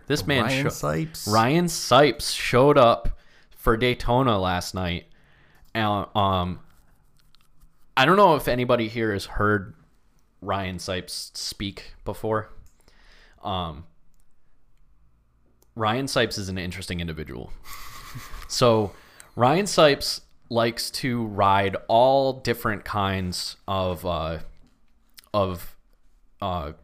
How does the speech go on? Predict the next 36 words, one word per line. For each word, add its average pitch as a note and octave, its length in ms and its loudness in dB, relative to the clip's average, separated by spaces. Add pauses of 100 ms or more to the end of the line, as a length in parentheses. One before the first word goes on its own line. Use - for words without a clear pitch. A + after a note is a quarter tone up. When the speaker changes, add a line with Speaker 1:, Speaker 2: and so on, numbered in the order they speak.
(140)
Speaker 1:
disciplines. G2 720 -2
So A2+ 260 0
he'll B2 220 0
race A2+ 320 0
enduro, F#2+ 680 0 (220)
um, E2+ 440 -6
he'll G2 240 -6
race F#2+ 260 -4
enduro G2 420 -4
cross, F#2+ 400 -2
he G#2+ 80 -10
does F#2 240 -6
supercross, - 540 0
he A2 60 -8
does F#2 180 -6
motocross, A2 600 0
he A2 80 -6
does G#2+ 240 -2
it A2 80 -6
all. F2 340 -2 (720)
And, G#2 380 -2 (140)
uh, G2 400 0
I A#2+ 100 4
actually E3 400 0
heard C#3+ 300 0
a - 220 -10
podcast A#2+ 640 -2
with F#2+ 160 -8
him, F2+ 200 -6
and F2 80 -8
he G2 100 -14
talked - 280 -4
about G2 220 -4
something G2 300 -6
really G2+ 340 -2
interesting, F#2 720 -8